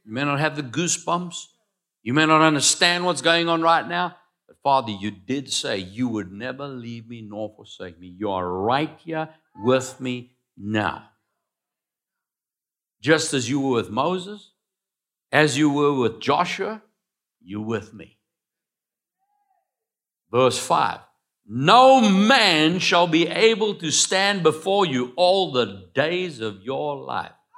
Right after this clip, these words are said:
I will not leave you nor forsake you." Verse seven, "Only be strong and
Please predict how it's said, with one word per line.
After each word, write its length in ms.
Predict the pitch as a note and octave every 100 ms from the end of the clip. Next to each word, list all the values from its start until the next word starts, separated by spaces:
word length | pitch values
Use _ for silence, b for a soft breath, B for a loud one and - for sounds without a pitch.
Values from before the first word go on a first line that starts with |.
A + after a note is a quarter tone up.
| - - - - _ _ _ _ _ _ _
I 140 | B2+ C3
will 160 | C3
not 220 | B2+ A#2+ A#2+
leave 180 | E3+
you 120 | E3+ D#3+
nor 180 | D#3+
forsake 400 | D3+ E3 C3+ A2+
you." 80 | G2+
Verse 360 | G#2 D#3+ F3 -
seven, 440 | F3+ D3 G#2+ D#2 - _ _ _ _ _
"Only 920 | B3+ C4+ B3+ G3+ E3 G#2+ - - _ _ _ _ _ _ _ _ _ _ _
be 300 | A#2 B3 B3
strong 920 | G#3+ - A#3+ C4 A3+ C#3+ A2+ F2 - _ _ _ _ _ _ _
and 580 | F3+ F3 D#3 D3 B2+